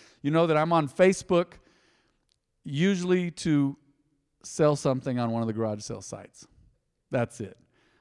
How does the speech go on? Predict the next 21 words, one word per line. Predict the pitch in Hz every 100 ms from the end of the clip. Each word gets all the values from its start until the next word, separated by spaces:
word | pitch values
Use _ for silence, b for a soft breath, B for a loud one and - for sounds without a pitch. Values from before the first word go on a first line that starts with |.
| -
I | 127
don't | 160
have | 175 175
any | 202
Facebook | 202 180 151 - 143
friends, | - 139 139 147
so | 139
please | 120 160
don't | 147 160
be | 160
hurt | 151 151
with | 143 127
me | 135
if | 123
I | 123
have | 123
not | 127 127
accepted | 127 135 120 127
your | 117
friend | 131 123
request. | 123 - 123 117